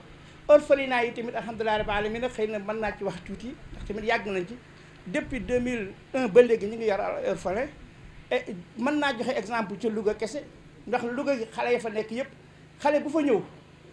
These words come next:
da nga jàng école, da nga jàng alxuraan. Bala booy am brevet dana fekk nga mokkal alxuraan. Booy am bac da nga fekk nga am, nga jàng, nga jàng téere fiq yi ñu war a jàng. Ba nga xamee ni si alhamdulilah rabbil alamin,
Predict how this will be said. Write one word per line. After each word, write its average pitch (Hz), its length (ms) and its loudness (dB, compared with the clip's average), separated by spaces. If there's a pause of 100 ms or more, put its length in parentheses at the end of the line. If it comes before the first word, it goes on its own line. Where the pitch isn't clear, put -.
(300)
da 220 100 -2
nga 262 140 -4
jàng 240 240 0 (100)
école, 247 220 -2
da 226 60 -6
nga 220 100 -4
jàng 196 200 -2
alxuraan. 165 320 -4 (800)
Bala 330 260 2 (200)
booy 285 200 4
am 311 200 4
brevet 269 320 2
dana 254 140 -2
fekk 240 200 -6
nga 208 80 -4
mokkal 190 260 -4
alxuraan. 151 320 -6 (500)
Booy 285 300 8
am 285 180 2
bac 302 200 2
da 247 80 -4
nga 262 100 -4
fekk 262 260 2
nga 254 200 2 (420)
am, 240 200 -2
nga 226 160 0
jàng, 226 220 2 (160)
nga 214 140 -4
jàng 214 240 0 (480)
téere 214 200 2
fiq - 220 -8
yi 196 80 -6
ñu 214 60 -4
war 190 120 0
a 175 100 -2
jàng. 165 200 -2 (680)
Ba 262 140 2
nga 294 120 2
xamee 277 260 0
ni 262 80 -2
si 254 100 -2
alhamdulilah 240 380 0
rabbil 233 120 0
alamin, 220 380 0